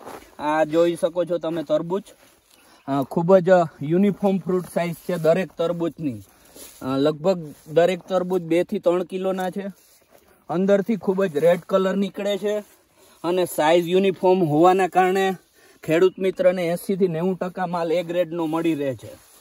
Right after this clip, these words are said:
જેના કારણે ફાર્મરને કચરી ઓછી નીકળે છે અને માલ એકદમ યુનિફોર્મ હોવાના કારણે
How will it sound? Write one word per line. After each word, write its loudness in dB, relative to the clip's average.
જેના 2
કારણે 0
ફાર્મરને 2
કચરી 4
ઓછી 6
નીકળે 2
છે 0
અને 2
માલ 2
એકદમ -2
યુનિફોર્મ 0
હોવાના -4
કારણે -10